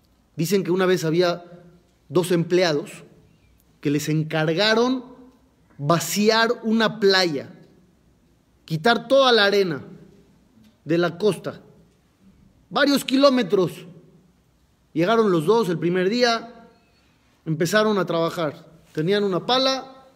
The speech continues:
una cubeta, iban poniendo, ah,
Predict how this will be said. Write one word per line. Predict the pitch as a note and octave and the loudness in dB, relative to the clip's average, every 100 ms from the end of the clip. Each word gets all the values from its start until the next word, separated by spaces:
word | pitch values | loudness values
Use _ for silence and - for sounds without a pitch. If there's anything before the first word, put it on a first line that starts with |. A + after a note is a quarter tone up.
| _ _ - | _ _ -12
una | D#3 | -10
cubeta, | F3+ A3+ C#4 A3 C4+ C4 - - - _ _ _ _ - | -4 2 2 2 -2 -2 -8 -20 -20 _ _ _ _ -10
iban | F#3+ F#3 | -6 -4
poniendo, | E3+ F3+ D3+ B2 - - - - | -2 -2 -4 -8 -16 -20 -20 -20
ah, | - - | -20 -20